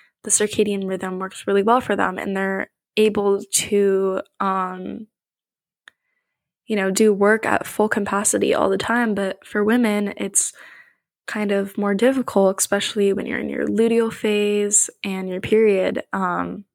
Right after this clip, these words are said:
you know, it's a lot harder to be productive. And that's okay too, 'cause you don't always need to be productive every single day of the month.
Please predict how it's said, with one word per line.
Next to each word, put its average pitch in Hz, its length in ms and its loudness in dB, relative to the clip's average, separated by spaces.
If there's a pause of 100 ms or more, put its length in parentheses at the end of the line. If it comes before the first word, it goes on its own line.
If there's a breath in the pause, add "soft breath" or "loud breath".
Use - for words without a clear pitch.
(140)
you 214 100 -4
know, 190 120 -2
it's 202 160 2
a 208 60 0
lot 208 220 2
harder 202 340 0
to 196 140 -4
be 190 320 2
productive. - 760 -2 (460 soft breath)
And 214 100 0
that's 262 140 4
okay 277 260 4
too, 220 440 0 (360 soft breath)
'cause - 160 -8
you 220 80 0
don't 233 200 -2
always 208 360 0
need 196 140 -6
to 196 60 -14
be 196 120 -2
productive 196 680 -6
every 214 300 4
single 196 260 -2
day 185 400 -2
of - 140 -10
the 190 60 -6
month. 190 400 0